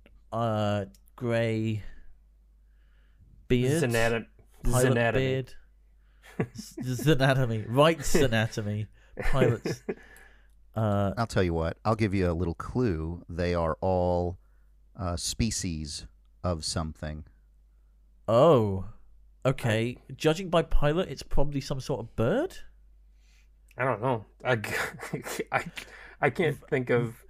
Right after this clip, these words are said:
Speaker 1: Right
Speaker 2: Well, 'cause I
Speaker 1: tit, pilot tit, grey tit. There we go.
Speaker 2: <laughs>
Speaker 1: Final answer. No.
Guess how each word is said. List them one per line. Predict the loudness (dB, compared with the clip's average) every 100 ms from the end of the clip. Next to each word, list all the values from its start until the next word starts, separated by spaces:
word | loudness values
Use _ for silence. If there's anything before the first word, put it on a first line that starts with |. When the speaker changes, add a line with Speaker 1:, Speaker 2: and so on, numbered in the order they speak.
| -12
Speaker 1:
Right | 0 6 6 6
Speaker 2:
Well, | 2
'cause | 6 8
I | 6
Speaker 1:
tit, | 4 -6
pilot | 0 6 8 8 4 -2
tit, | 4 4 4 -2 2
grey | 6 6 4
tit. | 0 -2 -2 -2 6
There | 6
we | 8 6
go. | 8 8 8
Speaker 2:
<laughs> |
Speaker 1:
Final | 8 8 8 8
answer. | 10 8 6 2 2 2 0 -6 -6 -14 -12
No. | -6 -4 2 4 4 2